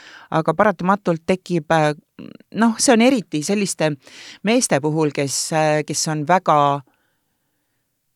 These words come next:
äh, otsusekindlad mehed ja nii edasi, et nad, äh, mõnikord, äh, kui tekib, noh, sa tead, et, ah, ma nüüd võtan selle projekti, panen sinna oma, ma ei tea, neli miljonit sisse, aga siis sul tekib korraks see kahtlus. Tegelikult on see, et usalda oma sisetunnet,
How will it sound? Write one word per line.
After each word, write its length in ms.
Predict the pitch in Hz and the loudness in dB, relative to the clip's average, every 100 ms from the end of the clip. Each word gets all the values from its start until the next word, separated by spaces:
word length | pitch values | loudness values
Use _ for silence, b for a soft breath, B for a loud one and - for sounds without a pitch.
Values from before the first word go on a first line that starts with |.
| _ | _
äh, 360 | 160 170 151 147 | -2 2 2 2
otsusekindlad 840 | 151 233 - 156 156 208 190 143 160 | 2 2 0 -4 -2 0 2 0 2
mehed 280 | 185 165 139 | 2 2 2
ja 40 | |
nii 140 | 143 | 0
edasi, 340 | 170 160 131 143 | 2 2 2 0
et 200 | 139 - | -2 0
nad, 240 | 139 131 | -2 0
äh, 140 | 143 139 | 0 2
mõnikord, 640 | 147 220 214 151 143 139 - | 2 4 2 4 2 2 0
äh, 180 | 139 135 131 _ - | 0 0 -10 _ -2
kui 120 | 170 | 0
tekib, 340 | 208 226 170 143 - - | 2 0 -2 -6 -8 -6
noh, 140 | 165 160 | -2 0
sa 140 | 170 | 0
tead, 280 | 170 202 143 | 4 4 4
et, 160 | 135 113 | 0 2
ah, 120 | 208 - | 2 0
ma 100 | 151 | -4
nüüd 180 | 180 185 - | -4 -2 -2
võtan 280 | 170 196 151 | 0 0 2
selle 220 | 190 156 | 2 2
projekti, 440 | 175 233 - 180 | 4 2 2 -2
panen 240 | 175 185 170 | 0 0 0
sinna 320 | 180 165 151 | -4 -2 0
oma, 220 | 156 151 | 0 0
ma 100 | 156 | -2
ei 40 | |
tea, 120 | 156 165 | -4 -2
neli 220 | 185 160 | -2 -2
miljonit 420 | 165 147 156 160 | -2 -2 -4 -4
sisse, 380 | 285 269 - 160 B B B B B B B _ - | -2 -2 0 -2 B B B B B B B _ -6
aga 140 | 175 | -2
siis 120 | - | 0
sul 120 | - 330 | 0 2
tekib 260 | 285 202 | 2 2
korraks 340 | - 233 175 - | 2 2 2 0
see 80 | 180 | 0
kahtlus. 580 | 190 - - - - - _ _ B B B B - | 0 -2 -10 -10 -10 -18 _ _ B B B B 0
Tegelikult 440 | 220 254 196 170 | 2 4 2 2
on 80 | 180 | 2
see, 140 | 170 143 | 2 0
et 80 | 151 | 0
usalda 320 | 165 214 202 | 2 4 4
oma 120 | 190 | 4
sisetunnet, 840 | 180 196 196 196 190 151 131 - - | 2 2 2 4 4 2 -2 -8 -20